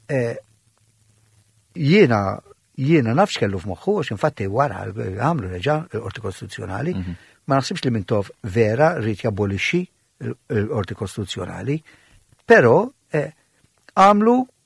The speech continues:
Speaker 1: għal skop. Ma kienitx, ma kienitx xi ħaġa li stant leħra demokratika, jien m'għandekx,
Speaker 2: Mhm.
Speaker 1: m'għandekx telab bil-Qorti Kostituzzjonali
Speaker 2: Mhm.
Speaker 1: hekk.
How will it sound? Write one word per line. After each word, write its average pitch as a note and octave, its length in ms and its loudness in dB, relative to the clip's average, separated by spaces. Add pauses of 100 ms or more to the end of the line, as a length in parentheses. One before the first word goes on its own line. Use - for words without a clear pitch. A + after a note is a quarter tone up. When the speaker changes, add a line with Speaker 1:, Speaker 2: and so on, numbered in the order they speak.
(260)
Speaker 1:
għal F#3 180 6
skop. - 480 2
Ma E3+ 100 2
kienitx, F#3 400 -4
ma C3 100 -4
kienitx A#2+ 800 -8
xi - 140 -10
ħaġa A2 340 -6
li G#2+ 180 -4
stant - 280 -8
leħra G2+ 200 -4
demokratika, G#2+ 600 -4
jien C#3+ 200 -2
m'għandekx, A#2 400 -4
Speaker 2:
Mhm. - 300 -20
Speaker 1:
m'għandekx C3 260 0
telab G2+ 220 -2
bil-Qorti G#2+ 340 -8
Kostituzzjonali F#2+ 680 -6
Speaker 2:
Mhm. F#2 60 -4
Speaker 1:
hekk. C3 180 -6